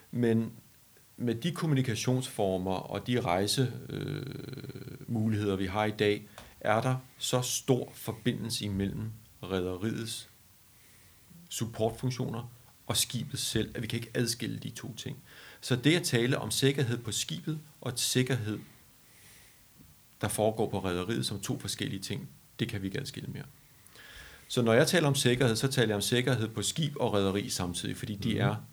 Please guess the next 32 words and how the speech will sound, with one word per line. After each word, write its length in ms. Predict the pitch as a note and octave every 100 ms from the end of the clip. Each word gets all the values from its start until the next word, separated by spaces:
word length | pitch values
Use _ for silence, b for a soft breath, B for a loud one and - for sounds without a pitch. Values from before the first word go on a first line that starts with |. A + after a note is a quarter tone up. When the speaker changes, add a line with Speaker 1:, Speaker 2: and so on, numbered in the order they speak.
| -
Speaker 1:
i 100 | -
samme 340 | G#2 F#2+ F2+ G2+
skæ-, 380 | - F#2+ F#2 F#2+
skæbnefællesskab. 800 | - G2 G2 - E2 - - - - - - - - b b b b b b b b b -
Der 100 | A#2+
vil 120 | C3+
mit 220 | E3 B2 -
bedste 280 | C3+ C3+ B2
råd 260 | F#2 G2
være, 300 | - E2 F2 A2 - - -
at 260 | A2 G#2 - - - - - - - - - - - - - - - - - - -
man 280 | A2+ A2+ A2+
skal 180 | - A#2+
have 360 | A2+ C3+ C3+
en 120 | B2
større 640 | A2+ - A2 G2+ A#2 D3 C#3+
respekt 680 | A#2+ - - - B2 - - - - - -
for, 420 | - G2+ - - -
hvad 120 | G2
der 80 | G2
foregår 480 | - - G2 -
ombord 240 | - - -
på 80 | -
skibet, 300 | - - -
og 160 | G#2+ A2+
den 100 | G#2
professionalisme, 720 | - G2 F#2+ F#2+ E2+ - A2+
som 140 | -
de 100 | F#2
mennesker 280 | F2+ F2 -
derude 260 | - - G#2+
har. 140 | -